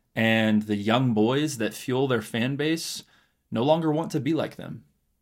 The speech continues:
because they've grounded their masculinity in external symbols, money, women, body. And those symbols are starting to fade. And then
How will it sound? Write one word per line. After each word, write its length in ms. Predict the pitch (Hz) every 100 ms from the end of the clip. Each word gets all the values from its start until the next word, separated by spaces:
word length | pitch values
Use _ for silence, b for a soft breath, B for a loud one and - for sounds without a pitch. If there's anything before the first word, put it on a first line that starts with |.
| _ _
because 440 | 127 107 120 113 107
they've 260 | 110 104
grounded 720 | - 107 107 123 135 123 113
their 200 | 107 110
masculinity 1040 | 107 107 107 - 104 98 113 110 - 107 107
in 200 | 113 107 -
external 720 | 120 - - - 117 113 104
symbols, 1000 | - - 117 123 107 110 143 175 - - _ _
money, 260 | - 107 98
women, 300 | 98 98 95
body. 380 | 98 98 127 156 _ _ _ _ _ _ _ _ _ _ _ _ _ 120
And 200 | 120 120
those 200 | 123 -
symbols 560 | - 143 160 156 151
are 100 | 143
starting 520 | 139 - 120 117 113
to 140 | 107 104
fade. 500 | - 113 110 - - B B B
And 360 | 127 120 110 120
then 640 | 202 214 139 139 139